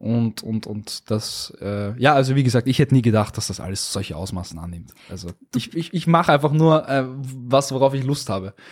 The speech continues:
Speaker 1: Also ich kann auch, also das muss ich auch vielleicht hier sagen, diese Firma würd's auch nicht geben ohne meine tollen Mitarbeiter, ich würde eher sagen Kollegen, ähm, weil, weil das, was wir alles anbieten, also ich kann reden, ja,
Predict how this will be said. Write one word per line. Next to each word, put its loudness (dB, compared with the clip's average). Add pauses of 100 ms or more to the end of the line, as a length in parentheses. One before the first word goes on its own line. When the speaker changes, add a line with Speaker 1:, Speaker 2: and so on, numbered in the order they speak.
Speaker 1:
Also 2
ich 0
kann 2
auch, 2
also 4
das -4
muss 4
ich 4
auch 4
vielleicht 2
hier 0
sagen, 0 (420)
diese 2
Firma 4
würd's 2
auch 2
nicht 0
geben 0
ohne 4
meine 4 (480)
tollen 4 (240)
Mitarbeiter, 2 (120)
ich -2
würde 2
eher 4
sagen 0
Kollegen, 2 (760)
ähm, 4 (320)
weil, 4
weil 2
das, 0
was 0
wir 4
alles 4
anbieten, 2
also 0
ich -2
kann 4
reden, 4
ja, 2